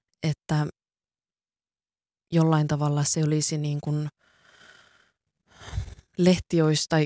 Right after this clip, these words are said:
sivu olisi käännettävissä pelkästään sillä argumentilla, että, et en mä tunnista tästä niin kuin mitään itsestäni tai, tai kosketa mua millään tavalla. Et kysehän on kuitenkin ihmisyydestä, yhteisestä ihmisyydestä, josta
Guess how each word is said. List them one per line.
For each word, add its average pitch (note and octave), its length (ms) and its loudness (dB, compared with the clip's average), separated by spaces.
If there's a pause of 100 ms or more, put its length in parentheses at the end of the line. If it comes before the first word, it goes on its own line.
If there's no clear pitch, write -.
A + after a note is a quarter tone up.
sivu F3+ 280 2
olisi D3+ 200 2
käännettävissä D#3+ 760 0
pelkästään D#3 460 -2
sillä D#3+ 340 0
argumentilla, D#3 840 -2
että, D3+ 300 -6 (540)
et G3 120 -2 (300)
en B3 80 4
mä G3 100 4
tunnista D3+ 380 -2
tästä - 220 -4
niin D3+ 120 -4
kuin D#3+ 100 0
mitään D3 400 0 (380)
itsestäni D3+ 600 -4
tai, D3 340 0 (300)
tai G3+ 140 6
kosketa E3 340 0
mua C#3+ 200 -2
millään D3+ 340 0
tavalla. - 460 -6
Et - 420 -20
kysehän A3 400 2
on F#3+ 100 -2
kuitenkin G3+ 400 2
ihmisyydestä, - 680 -2
yhteisestä E3 680 0
ihmisyydestä, - 840 -4 (480)
josta E3 220 0